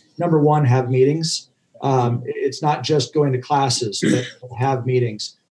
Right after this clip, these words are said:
Um, number two, have those built-in, those, those built-in achievements and, and goals that they, that they can, uh, they can reach, um, and,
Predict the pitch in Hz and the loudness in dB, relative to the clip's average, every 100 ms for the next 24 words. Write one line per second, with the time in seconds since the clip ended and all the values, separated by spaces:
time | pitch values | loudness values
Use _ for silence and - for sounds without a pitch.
0 | - 123 123 117 123 143 131 127 - 156 | -6 -2 0 -2 -2 0 0 0 0 0
1 | 156 151 127 147 131 139 131 123 143 139 | 0 0 0 -2 0 0 0 0 -2 -2
2 | 143 139 131 131 - - 135 127 123 _ | -4 -4 -2 -4 -8 -6 0 0 -2 _
3 | 135 131 127 147 135 139 127 123 - - | 0 0 0 -2 -2 -4 -4 -6 -8 -8
4 | 151 139 123 139 131 - - 120 - - | -4 -4 -4 -6 -6 -10 -10 -10 -10 -16
5 | - _ 123 120 120 131 135 135 139 127 | -20 _ -6 -4 0 2 2 2 -2 -4
6 | 135 127 123 120 127 120 127 123 123 113 | -2 0 -2 -4 -10 -4 -4 -4 -6 -8
7 | 113 123 113 110 104 _ _ _ - 127 | -8 -8 -12 -14 -16 _ _ _ -6 -4
8 | 110 117 120 127 143 143 - - _ _ | -4 -6 -4 -2 -2 -6 -12 -16 _ _
9 | 123 123 113 120 123 120 | -6 -4 -4 -6 -6 -6